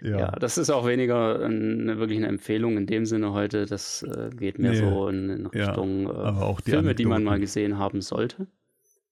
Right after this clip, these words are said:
Speaker 2: Und, äh, da haben wir, glaub ich, also jeder hat da so seine Liste,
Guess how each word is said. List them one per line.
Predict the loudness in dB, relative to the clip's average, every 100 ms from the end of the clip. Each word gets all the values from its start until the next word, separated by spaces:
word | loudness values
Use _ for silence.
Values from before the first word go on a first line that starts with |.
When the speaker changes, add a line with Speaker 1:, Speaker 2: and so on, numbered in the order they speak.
| _ _ _ _
Speaker 2:
Und, | -10 -6 -2 -2 -4 -6
äh, |
da | -2 -2 -2 -4 -8 -12 -16 -10 -4 -4 -4 -6
haben | -4 -2
wir, | 0
glaub | 0 -2
ich, | -4 -10
also | -6 -4
jeder | 0 0 0
hat | 0 -2
da |
so | -4
seine | -4 -2 0
Liste, | 0 -2 -2 -2 -4